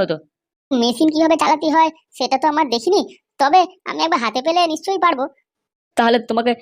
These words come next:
Speaker 1: তোমার পায়ে পড়ছি ভাই, তুমি আমার হেল্পটা করো, আমাকে সাহায্য করো, আমি তোমাকে যত টাকা লাগবে তত টাকাই দেবো।
Speaker 2: এই পার্টিকে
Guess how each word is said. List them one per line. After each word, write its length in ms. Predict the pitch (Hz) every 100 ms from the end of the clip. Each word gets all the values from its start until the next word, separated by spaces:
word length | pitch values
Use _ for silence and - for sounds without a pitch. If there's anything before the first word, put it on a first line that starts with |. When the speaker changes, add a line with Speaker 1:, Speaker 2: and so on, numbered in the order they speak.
| _
Speaker 1:
তোমার 140 | 247 226
পায়ে 140 | 190 214
পড়ছি 180 | 220 196 180
ভাই, 120 | 202 - _
তুমি 120 | 214 208
আমার 120 | 214 208
হেল্পটা 240 | 190 190 214
করো, 100 | 202 226 _ 180
আমাকে 160 | 208 214
সাহায্য 200 | 196 196
করো, 120 | 214 208
আমি 80 | 220
তোমাকে 160 | 214 202
যত 120 | 185 208
টাকা 100 | 208
লাগবে 140 | 214 226
তত 80 | 190 208
টাকাই 160 | 208 202
দেবো। 120 | 160 147 _ _ _ _
Speaker 2:
এই 140 | - -
পার্টিকে 320 | - 269 262